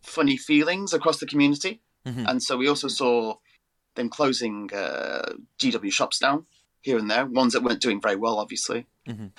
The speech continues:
Speaker 1: And so it, it just shrunk to about a couple of shops in Tokyo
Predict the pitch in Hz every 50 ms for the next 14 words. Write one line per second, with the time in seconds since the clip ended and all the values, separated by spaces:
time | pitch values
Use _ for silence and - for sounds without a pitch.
0 | - - _ _ _ _ - - 120 113 110 - - 127 120 - 113 - - -
1 | 139 190 202 - - - 196 220 170 143 - 139 117 113 107 104 - - - 156
2 | 147 - 135 123 - - 147 120 - - - - 117 113 - 127 123 110 - -
3 | 131 131 147